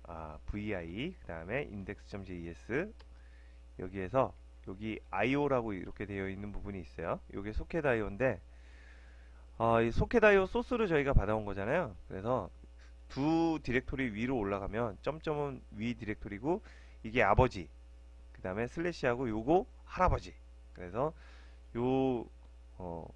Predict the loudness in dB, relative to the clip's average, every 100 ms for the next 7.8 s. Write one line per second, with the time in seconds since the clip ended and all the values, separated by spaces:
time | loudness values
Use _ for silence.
0 | -18 -20 -20 -20 -20 -20 -20 -20 -20 -18
1 | -4 -2 0 -2 0 -2 0 0 2 2
2 | 2 0 -10 -10 -4 -4 -2 -2 -2 -2
3 | -4 -4 -4 -4 -4 -6 -8 -6 -6 -2
4 | 0 -2 -4 -20 -20 -20 -20 -14 0 4
5 | 4 4 -2 -2 -2 -2 -2 -2 -2 -4
6 | -2 -4 -2 -4 -4 -4 -6 -6 -2 -2
7 | -2 -4 -6 -6 -8 -4 0 0